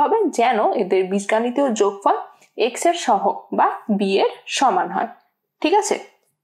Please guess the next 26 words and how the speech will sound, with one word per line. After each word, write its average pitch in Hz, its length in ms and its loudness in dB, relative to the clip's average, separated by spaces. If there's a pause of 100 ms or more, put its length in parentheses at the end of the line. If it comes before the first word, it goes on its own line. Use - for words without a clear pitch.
(1700)
এখন 359 340 0
আমরা 330 200 2
একটি 480 120 -4 (160)
উদাহরণ 262 300 0 (100)
দেখি। - 180 -2 (100)
এখানে 381 200 0 (100)
দেখো, 202 180 -2 (220)
টু 330 80 4 (140)
এক্স - 140 -6 (120)
স্কয়ার - 220 -2 (100)
প্লাস 254 180 0 (140)
ইলেভেন 240 400 0
এক্স - 140 -4 (180)
প্লাস 381 180 2 (140)
ফিফটিন 349 460 2
রাশিকে 208 380 0 (480)
উৎপাদকে 277 460 0 (260)
বিশ্লেষণ 214 480 0
করতে 180 240 -4
হবে। 185 160 -2 (400)
এখানে 370 240 2
দেখো, 262 140 0 (200)
two 330 100 4 (160)
into 392 180 2 (120)
fifteen 269 400 -2
হচ্ছে 285 180 0